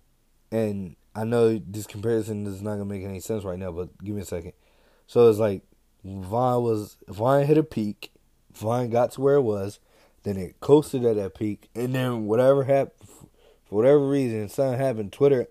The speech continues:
I think Twitter bought Vine, actually. Or Vine just started getting old and, and, you know, people, the, the whole, um, trend of, um,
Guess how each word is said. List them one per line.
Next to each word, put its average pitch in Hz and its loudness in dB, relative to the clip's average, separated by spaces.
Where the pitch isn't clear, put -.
I 123 -4
think 156 -4
Twitter 196 8
bought 170 6
Vine, 110 -2
actually. 123 -6
Or 113 4
Vine 135 2
just 131 -4
started 117 2
getting 107 -4
old 127 4
and, 107 -6
and, 101 -8
you 104 -4
know, 98 -6
people, 117 -2
the, 107 4
the 101 -2
whole, 117 6
um, 101 -4
trend 120 -2
of, 95 -4
um, 87 -8